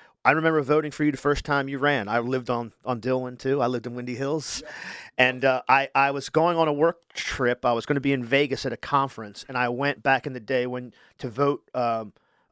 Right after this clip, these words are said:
Speaker 1: uh, beforehand, uh, absentee, you had to go to the office
Speaker 2: Right,
Speaker 1: and fill
Speaker 2: right.
Speaker 1: out the form.
Speaker 2: Yeah.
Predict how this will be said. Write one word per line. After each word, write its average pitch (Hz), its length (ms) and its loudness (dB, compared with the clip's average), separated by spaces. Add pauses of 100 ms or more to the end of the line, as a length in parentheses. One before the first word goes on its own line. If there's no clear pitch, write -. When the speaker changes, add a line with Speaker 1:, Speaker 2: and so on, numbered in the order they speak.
(140)
Speaker 1:
uh, 87 140 -8 (220)
beforehand, 127 840 2 (300)
uh, 117 220 2 (180)
absentee, 143 600 -2
you 127 140 -2
had 135 120 2
to 127 80 -6
go 135 260 2
to 139 140 -4
the 120 320 -6
office - 560 0
Speaker 2:
Right, 123 260 2
Speaker 1:
and 113 80 -6
fill 139 220 0
Speaker 2:
right. 143 80 4
Speaker 1:
out 135 100 -2
the 165 60 -8
form. 226 280 0
Speaker 2:
Yeah. 110 140 -2